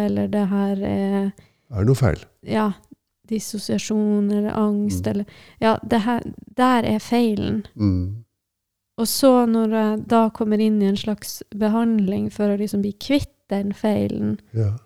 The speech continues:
Speaker 1: ja, da er jeg feil da også.
Speaker 2: Ja.
Speaker 1: Fordi at da har jeg ikke den riktige formen, <laughs> liksom,
Speaker 2: Mm.
Speaker 1: for, eh, for eksempel angst, eller det er ikke den,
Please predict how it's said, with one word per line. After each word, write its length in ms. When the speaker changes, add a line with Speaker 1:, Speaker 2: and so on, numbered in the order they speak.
Speaker 1:
ja, 120
da 260
er 120
jeg 40
feil 360
da 300
også. 280
Speaker 2:
Ja. 280
Speaker 1:
Fordi 260
at 240
da 200
har 220
jeg 100
ikke 200
den 100
riktige 840
formen, 1000
<laughs> 20
liksom, 600
Speaker 2:
Mm. 60
Speaker 1:
for, 360
eh, 640
for 100
eksempel 400
angst, 640
eller 280
det 120
er 80
ikke 200
den, 360